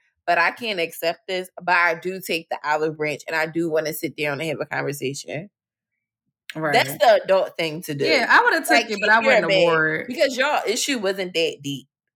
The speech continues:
Speaker 1: You
Speaker 2: Right.
Speaker 1: jumped off the, you jumped off the porch, so did she. Because at that point, the way everybody described is that you and Melody kept arguing about the same thing, but nobody was saying anything.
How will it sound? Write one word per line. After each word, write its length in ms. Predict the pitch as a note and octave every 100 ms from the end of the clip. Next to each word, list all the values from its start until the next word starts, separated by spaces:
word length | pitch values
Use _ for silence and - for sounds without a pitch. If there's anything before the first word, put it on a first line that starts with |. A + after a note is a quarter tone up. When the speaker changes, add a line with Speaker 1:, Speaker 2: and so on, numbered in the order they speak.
| _ _ _ -
Speaker 1:
You 380 | D3+ C4+ F4
Speaker 2:
Right. 20 | F#4+
Speaker 1:
jumped 320 | D4 C#4+ C4
off 240 | B3+ B3+
the, 180 | - - - _ -
you 220 | A3 D#4
jumped 280 | D4+ D#4 D#4
off 200 | C4+ C4
the 100 | B3
porch, 260 | B3 A#3 A3+
so 200 | G#3+ F#3+
did 180 | E3+
she. 340 | E3 - - A3 _ _ _ _ _ _
Because 300 | A3+ B3+ A3+
at 280 | - A3 G#3+
that 260 | A3+ D#4
point, 240 | D4+ C4 B3
the 80 | G#3
way 180 | A#3 A#3+
everybody 420 | A#3 A3 G3+ G3
described 500 | F3+ F3 F#3+ G3 -
is 100 | F3
that 300 | F3+ E3 D#3+
you 180 | G#3 A#3+
and 140 | G3+
Melody 480 | F#3 F#3+ G3+ G3 G3
kept 300 | F#3 A3+ F#3+
arguing 360 | F3 F#3 F3+ F3
about 240 | E3 D#3+ -
the 80 | C#3+
same 360 | E3 E3 E3 E3
thing, 340 | E3 E3+ E3
but 140 | D#3 D3+
nobody 280 | E3+ E3+
was 180 | C#3+ C#3
saying 280 | - E3+ D3
anything. 640 | F#2 A#2+ C#3+ C#3 D#3 G#3+